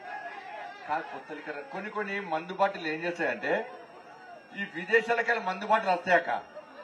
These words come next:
ఆ మందు బాటిల్ కొన్ని కొన్ని ప్రాంతాలని అమ్మాలి, వేరెక్కడ అమ్మరాదు. అంత కేసు పెడతారు. అయితే కొత్త స్కాచ్ బాటిల్ వచ్చిందట విదేశాల నుంచి, అది only దేశ రాజధాని ఢిల్లీలో అమ్ముతాడు, బయటకు అమ్మరాదట. దాని టేస్ట్ చూడడానికే పోతాడు సార్ ఢిల్లీ.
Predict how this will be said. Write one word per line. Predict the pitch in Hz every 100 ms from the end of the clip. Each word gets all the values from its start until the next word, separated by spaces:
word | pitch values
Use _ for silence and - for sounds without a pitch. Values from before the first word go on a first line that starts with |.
| - - - - -
ఆ | 151 175
మందు | 165 165 196
బాటిల్ | 208 220 220 214
కొన్ని | 190 190 220
కొన్ని | 220 226
ప్రాంతాలని | 208 214 214 226 226
అమ్మాలి, | 208 202 208
వేరెక్కడ | 180 185 208 214
అమ్మరాదు. | 190 202 185 - - - - - - - - - - - -
అంత | 185 254
కేసు | 220 233 240
పెడతారు. | 240 190 - 101 - - - - 180
అయితే | 190
కొత్త | 226 - 220 - 269
స్కాచ్ | 254 - 202 247 254
బాటిల్ | 262 254
వచ్చిందట | - - 185 156
విదేశాల | - 165 175 170
నుంచి, | 143 117 107 98 - - - - - - - - -
అది | 170 226 240
only | 220 226 247 254 180 202
దేశ | 240 247
రాజధాని | 240 226 220 226 233 233
ఢిల్లీలో | 185 226 285 269
అమ్ముతాడు, | 240 - 220
బయటకు | 190 220 214
అమ్మరాదట. | 208 208 185 151 117 - - - - - - -
దాని | 170 208 208
టేస్ట్ | - 175 185 220 233 269
చూడడానికే | 214 214 208 208
పోతాడు | 269 220 196
సార్ | 165 156
ఢిల్లీ. | - -